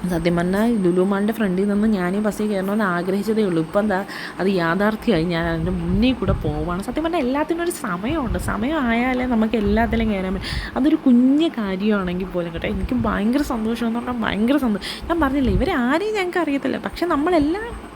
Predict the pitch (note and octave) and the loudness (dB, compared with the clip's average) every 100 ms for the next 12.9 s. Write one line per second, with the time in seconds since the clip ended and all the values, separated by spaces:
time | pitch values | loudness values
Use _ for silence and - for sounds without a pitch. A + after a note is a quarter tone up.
0 | - A3+ D4+ F4+ D#4 D4 G#3 G3+ C4+ F4 | -2 0 0 0 -2 0 0 0 0 2
1 | C4 B3+ E4 C4+ G#3 A3 - - A3+ A#3 | 0 0 0 0 0 0 -4 0 2 2
2 | - - - - - C4 E4+ G#4+ E4+ G3 | -2 -6 -8 -6 0 2 4 2 4 2
3 | G#3+ A3+ F#3 G#3 E3 E3+ F3 E3+ C#3+ F3 | 2 2 2 0 0 0 0 0 -2 -4
4 | A#3 C4+ A3 F3 F#3+ D#3+ - E3+ E3 D3+ | -2 0 0 0 -2 -8 -4 -4 -2 -4
5 | C#3+ - - A3 - C#3+ E3+ G#3+ E4 D#4 | -6 -8 -10 -8 -4 -2 -2 0 0 2
6 | A#3+ G#3 F3+ E3+ D3+ - D3+ G3 - E4+ | 2 0 0 -2 -4 -2 -2 -2 -2 -2
7 | D4 C#4+ B3+ A3+ F#3 F3 G3 C4+ A#3 G3+ | -2 0 2 2 2 0 2 2 2 0
8 | G3+ A3+ F3+ F3+ G#3 C4 E4+ - - F#3 | 0 0 0 0 2 2 0 -4 -4 -2
9 | F3 A3 C4 - A3 D#3 C#3 C#3 - - | 0 0 0 0 -2 0 -2 -4 -8 -8
10 | - - A#3 G#3+ D#4 F#4 D4 C4 B3+ A#3+ | -8 -6 -6 0 0 2 0 2 2 2
11 | G3 F3 F3+ A#3 B3+ B3+ F3 D#3+ F3+ A3 | 0 0 4 4 4 0 0 -2 0 0
12 | A3+ G3+ F#3 F3+ E3+ E3+ E3 D#3 | 2 0 -2 -2 -4 -4 -4 -4